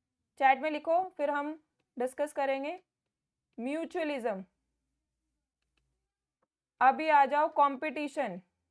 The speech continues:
चैट में लिखने वालों के नाइंटी फ़ाइव above आएंगे मार्क्स।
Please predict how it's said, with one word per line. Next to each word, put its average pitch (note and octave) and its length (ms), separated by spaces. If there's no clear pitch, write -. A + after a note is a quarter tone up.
चैट B3+ 240
में D#4 120
लिखने C#4+ 280
वालों C#4 260
के D4+ 120
नाइंटी C4+ 340
फ़ाइव C4 260
above C4 280
आएंगे B3+ 320
मार्क्स। - 580